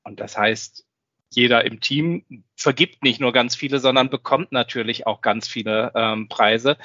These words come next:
Und die Begründungen sind dann total spannend zu hören. Also, "Ich verleihe dir einen Preis, weil du immer so gute Laune ins Team bringst, weil du immer den Finger in die Wunde legst und uns damit antreibst, besser zu werden, weil du" und so weiter und so fort.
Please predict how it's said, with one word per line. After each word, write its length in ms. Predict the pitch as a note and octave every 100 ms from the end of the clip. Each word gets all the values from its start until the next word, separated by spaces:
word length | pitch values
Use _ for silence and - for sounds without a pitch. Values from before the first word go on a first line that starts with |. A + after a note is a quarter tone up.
| - - - - - _ _ -
Und 440 | A#2 A#2 - - - -
die 80 | A#2
Begründungen 840 | A#2+ A#2 C#3 D#3+ D3 B2 A#2 A2
sind 200 | - G#2
dann 160 | G#2+ G#2+
total 360 | G#2+ - G#2+
spannend 340 | - - G#2 G#2+
zu 180 | A#2 G#2
hören. 220 | G#2 G#2
Also, 220 | G2+ -
"Ich 160 | - -
verleihe 380 | G#2+ G#2+ B2 A2+
dir 180 | A2 G#2
einen 280 | G#2+ A2
Preis, 520 | - A2 A2+ A2+ - A2
weil 240 | G#2+ A2
du 120 | A#2
immer 260 | A2+ A#2 G#2+
so 140 | A#2
gute 280 | - B2+ C3
Laune 360 | G#2 G#2+ B2 A#2
ins 260 | A#2 A#2
Team 280 | - A2+ A2+
bringst, 460 | A2 A#2 A#2 - -
weil 200 | A#2 A#2
du 140 | A#2
immer 320 | - A#2+ A2+
den 180 | A2 A2+
Finger 280 | B2 A#2 A#2+
in 120 | A#2
die 160 | A#2 A#2
Wunde 240 | B2 B2
legst 380 | A2 A#2 A2+ -
und 160 | B2+ B2+
uns 180 | A2+
damit 340 | - A2+ A2+ -
antreibst, 440 | A2+ - A#2+ -
besser 280 | A#2+ - A#2+
zu 220 | - A2+
werden, 420 | A#2 A2 A2 G#2 A#2+
weil 260 | G#2+ A2+
du" 100 | A2
und 240 | - A#2 A2
so 160 | G#2
weiter 280 | - - -
und 100 | A2
so 100 | -
fort. 360 | - - -